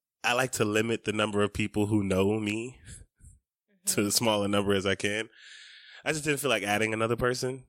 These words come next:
this late in life. Just wasn't interested. But, um, after, I don't know, after just looking around and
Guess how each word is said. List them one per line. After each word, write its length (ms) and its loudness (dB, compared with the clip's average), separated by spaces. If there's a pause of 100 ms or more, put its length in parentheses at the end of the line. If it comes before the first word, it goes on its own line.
(200)
this 180 0
late 220 2
in 120 0
life. 360 0 (460)
Just 160 2
wasn't 240 2
interested. 420 -2 (480)
But, 180 2
um, 520 0 (300)
after, 640 0 (680)
I 60 0
don't 80 0
know, 180 -2 (100)
after 380 0 (500)
just 220 -2
looking 240 0
around 460 0
and 240 -8